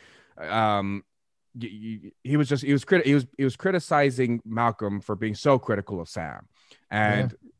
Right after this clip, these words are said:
Speaker 1: and, and saying, you know, "Honestly, Malcolm, you don't have a fucking job. The rest of us have to go out here and we have to get money somehow.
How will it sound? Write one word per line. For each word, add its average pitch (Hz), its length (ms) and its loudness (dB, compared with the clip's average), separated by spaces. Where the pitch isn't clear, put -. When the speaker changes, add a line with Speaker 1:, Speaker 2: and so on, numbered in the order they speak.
Speaker 1:
and, 117 200 2
and 117 180 2
saying, 131 280 4
you 120 80 2
know, 117 340 2
"Honestly, 127 460 2
Malcolm, 107 340 0
you 98 140 -4
don't 160 160 4
have 131 240 0
a 117 60 -4
fucking 101 340 -6
job. 95 340 -2
The 98 100 -4
rest 123 260 -2
of 139 80 0
us 127 80 0
have 127 140 0
to 117 60 -10
go 120 140 0
out 110 120 2
here 113 120 0
and 95 140 0
we 139 100 0
have 123 280 0
to 131 120 -2
get 101 240 -4
money 107 320 0
somehow. 107 720 -4